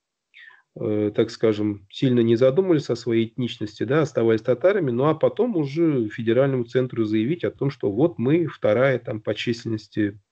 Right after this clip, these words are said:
м, в Российской Федерации нация, и давайте нам определённые там преференции и так далее. То есть до следующей летописи они, э, переписи они про нас,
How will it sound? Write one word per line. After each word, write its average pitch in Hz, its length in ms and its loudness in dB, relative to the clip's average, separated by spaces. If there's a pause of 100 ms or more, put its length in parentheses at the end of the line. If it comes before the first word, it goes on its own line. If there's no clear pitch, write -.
м, 107 420 -4
в 120 220 -8
Российской 117 420 0
Федерации 113 500 0
нация, 143 440 -4
и 165 300 -2 (840)
давайте 139 380 4
нам 127 200 4
определённые 113 720 2
там 107 340 -8 (240)
преференции 110 640 2
и - 20 -2
так 104 260 -6
далее. 92 300 -8 (360)
То 113 80 0
есть 107 80 -4
до 120 400 6
следующей 131 440 2
летописи 151 400 -2
они, 110 340 -6
э, 127 220 6
переписи 175 420 0
они 113 180 -6
про 120 160 -12
нас, - 360 -14